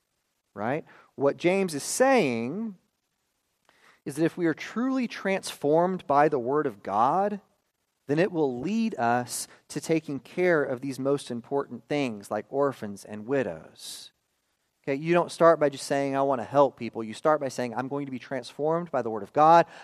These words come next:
I'm going to become more like Jesus, and that'll lead me where I need to go." I think the better listener I am, the less likely I am to get angry,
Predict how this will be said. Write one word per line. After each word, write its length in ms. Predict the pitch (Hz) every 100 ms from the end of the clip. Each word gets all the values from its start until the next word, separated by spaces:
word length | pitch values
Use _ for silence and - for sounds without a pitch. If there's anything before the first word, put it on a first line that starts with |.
| -
I'm 160 | 131
going 160 | 131 131
to 80 | 113
become 520 | 117 - 175 165 170
more 200 | 165 131
like 260 | 123 110 104
Jesus, 1040 | - 156 196 170 87 92 160 - - - - _ _ _ _ _ _ _ _ _ _ _ _ _
and 120 | 135
that'll 220 | 131 131 120
lead 200 | 131 131
me 100 | 120
where 240 | 113 117
I 160 | 107 104
need 240 | 101 98
to 100 | -
go." 460 | 98 107 92 85 87
I 80 | -
think 160 | 113 127
the 80 | 117
better 240 | 131 120
listener 440 | 120 139 - 147
I 180 | 127 110
am, 520 | 104 113 127 147 190 185 _ _ _ _ _ _
the 60 | 113
less 260 | 117 135 -
likely 400 | 123 127 143 131
I 80 |
am 260 | 117 110 120
to 120 | -
get 160 | 131 139
angry, 560 | - 101 98 90 104